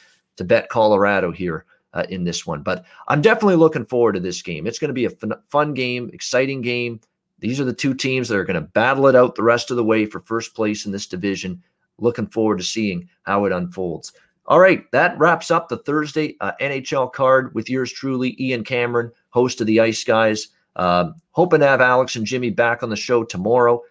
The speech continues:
Uh, and, um, hope you, uh, enjoyed the, uh, breakdowns and the analysis,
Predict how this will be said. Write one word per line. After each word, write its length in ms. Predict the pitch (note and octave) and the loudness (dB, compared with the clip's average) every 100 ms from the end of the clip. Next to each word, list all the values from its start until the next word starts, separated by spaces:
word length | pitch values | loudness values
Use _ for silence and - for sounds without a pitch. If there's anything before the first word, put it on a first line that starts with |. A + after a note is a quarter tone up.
| _ _ | _ _
Uh, 340 | E2+ E2+ E2 - | -2 0 0 -2
and, 240 | F#2 F#2 F2+ | -4 -4 0
um, 280 | F2+ F2 - _ | 0 -2 -8 _
hope 200 | B2+ C3 | -6 -2
you, 200 | B2+ A#2+ | 2 4
uh, 240 | A2 G2+ - | 6 4 0
enjoyed 420 | G2+ A#2+ A#2+ G#2+ | -2 2 2 2
the, 160 | G#2 | 0
uh, 80 | F2+ | -2
breakdowns 640 | E2 B2 B2 - A#2+ A#2 G#2 | 0 -2 -2 -2 -2 -2 -6
and 80 | F#2 | -8
the 80 | F2 | -6
analysis, 720 | G2 B2 A#2+ A#2+ B2 - | -2 0 0 -2 -6 -8